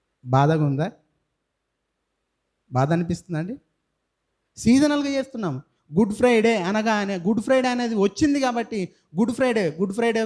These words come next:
సంబంధించి రాగానే, ఆ నెల ప్రారంభం కాగానే ఇక ప్రారంభమవుతాయి. ఒకటో మాట, రెండో మాట, మూడో మాట, నాలుగో మాట, ఐదో మాట, ఆరో మాట,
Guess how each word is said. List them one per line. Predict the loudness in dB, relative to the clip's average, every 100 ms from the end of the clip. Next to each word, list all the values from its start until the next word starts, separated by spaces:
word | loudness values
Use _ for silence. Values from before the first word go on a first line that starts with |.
| -4
సంబంధించి | -8 -6 -4 -4 -6 -6 -4
రాగానే, | -2 -2 -4 -4 -2
ఆ | -2
నెల | -2 -2 -2
ప్రారంభం | -4 -4 -2 -2 -4 -4
కాగానే | -4 -4 -4 -4 -4 -6 _ -12
ఇక | -6 -4
ప్రారంభమవుతాయి. | -2 -2 0 -4 -4 -6
ఒకటో | -6 -6 -8
మాట, | -6 -4 -4
రెండో | -4 -2 -2
మాట, | -2 -4
మూడో | -6 -4 -4 -4
మాట, | -4 -6
నాలుగో | -6 -4 -4 -4
మాట, | -4 -6 -4
ఐదో | -4 -4 -4
మాట, | -6 -6
ఆరో | -6 -4 -4
మాట, | -6 -6